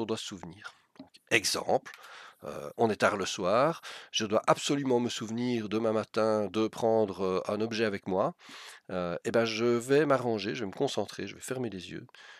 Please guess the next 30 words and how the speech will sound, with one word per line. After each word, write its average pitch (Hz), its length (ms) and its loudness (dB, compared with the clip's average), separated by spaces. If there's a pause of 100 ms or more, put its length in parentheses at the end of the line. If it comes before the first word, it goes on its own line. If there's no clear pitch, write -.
(100)
je 170 160 -8
vais 185 100 -4
visualiser 147 720 -2
très 190 220 0
fort 151 340 0
une 98 100 -8
situation - 580 -2
qui 127 120 -10
va 117 80 0
se - 80 -8
produire 120 320 -4
demain 110 220 -2
matin. 92 420 -6
Par 101 140 -2
exemple, 95 280 -4
je 98 60 -6
vais 107 80 -2
me 110 60 -2
trouver 120 260 -2
à 110 60 2
la 92 100 -2
table 127 460 0
du 101 120 -6
petit 139 300 -4
déjeuner, 101 600 -4 (420)
en 85 80 -4
face 143 180 2
de 113 80 -4
ma 104 160 0
planche, 104 640 -4